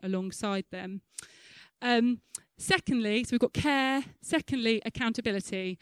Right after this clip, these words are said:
I think discipleship is about growth, and I believe that you grow through letting people into the things, your weak spots, really. So when I first start meeting up with somebody, I try to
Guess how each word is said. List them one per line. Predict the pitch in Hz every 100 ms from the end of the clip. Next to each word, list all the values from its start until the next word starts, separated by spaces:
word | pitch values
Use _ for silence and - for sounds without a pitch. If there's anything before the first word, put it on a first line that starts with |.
| - -
I | 226
think | 226 254 233 - - _ _ _ -
discipleship | 254 262 247 240 - 196 - _ _ -
is | 240 214 -
about | 202 220 190 190 - -
growth, | 202 165 160 - - - -
and | 214 202 196 - _ -
I | 190
believe | 226 233 220 196
that | 202
you | 190 196
grow | - 247 233 180 185 196 -
through | - - 214 208 202 196
letting | - 240 233 220
people | 220 202 208
into | 202 196 190 208
the | 190
things, | - 202 190 185 - - _ _ _ _
your | - 208
weak | 202 226 -
spots, | - 175 - - -
really. | 180 180 180 180
So | - 226
when | 262
I | 240
first | 214 285 262
start | - 247
meeting | 226 202
up | 214
with | 208
somebody, | 226 208 208 208
I | 202
try | 202 - 226
to | 214